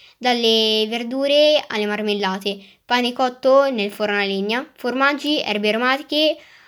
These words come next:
oggetti in legno. La successiva visita è alla Basilica di Santa Maria Novella. Apre alle tredici e noi arriviamo puntuali. Per fortuna c'è poca gente in coda, come speravamo.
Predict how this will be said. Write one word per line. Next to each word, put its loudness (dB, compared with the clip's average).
oggetti -2
in 0
legno. -2
La -6
successiva -2
visita -2
è -4
alla 4
Basilica -2
di -6
Santa -6
Maria -2
Novella. -4
Apre 2
alle -2
tredici -8
e -2
noi 0
arriviamo -2
puntuali. -8
Per -2
fortuna -2
c'è -8
poca -10
gente -6
in -8
coda, -8
come -4
speravamo. -2